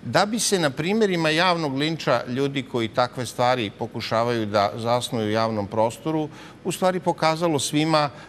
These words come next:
a, koji put ne treba slediti. I to je dosta bitna činjenica, ali bih hteo da ukažem sada ovde na još jednu činjenicu, e, potpuno, e, svestan da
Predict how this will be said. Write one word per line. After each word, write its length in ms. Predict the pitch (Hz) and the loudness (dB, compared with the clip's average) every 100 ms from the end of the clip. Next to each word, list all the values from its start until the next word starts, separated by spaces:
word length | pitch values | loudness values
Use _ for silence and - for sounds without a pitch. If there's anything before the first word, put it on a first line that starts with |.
| - | -2
a, 160 | 131 120 | 0 0
koji 340 | - 135 135 | 0 0 0
put 400 | 131 131 127 - 135 | 0 -2 -2 -4 -4
ne 180 | 113 | -2
treba 320 | 104 104 90 92 | 0 -2 -2 -4
slediti. 340 | - - - - - - - - - | -8 -12 -14 -20 -20 -20 -20 -20 -8
I 120 | 147 | -6
to 220 | 135 175 185 | -2 0 0
je 60 | |
dosta 400 | 160 165 170 180 | 2 0 -2 -4
bitna 380 | 151 160 - 120 | -2 -2 -2 -4
činjenica, 680 | 104 107 117 131 135 175 190 - - - - - - | -2 -4 -2 -2 -2 -4 -4 -10 -20 -20 -20 -12 -6
ali 180 | 165 | -4
bih 140 | 185 175 | -4 -2
hteo 180 | 240 226 | 0 2
da 100 | 208 | 0
ukažem 380 | 202 220 214 | 0 0 0
sada 280 | - 190 185 | 0 0 2
ovde 260 | 185 185 196 | 2 2 0
na 100 | 185 | 0
još 320 | 170 185 - | 0 0 0
jednu 260 | 175 165 139 | 0 0 -2
činjenicu, 680 | 143 143 170 175 - 185 170 - - - - - | -2 -2 -2 -6 -4 -4 -4 -10 -20 -20 -20 -4
e, 320 | 135 131 123 123 - - | 2 4 2 0 -12 -4
potpuno, 720 | 147 143 - 160 143 131 113 135 123 117 | -2 -2 -2 2 4 4 4 0 0 0
e, 20 | |
svestan 540 | - 135 131 151 143 | 0 0 0 -2 2
da 340 | 127 120 117 | 4 6 4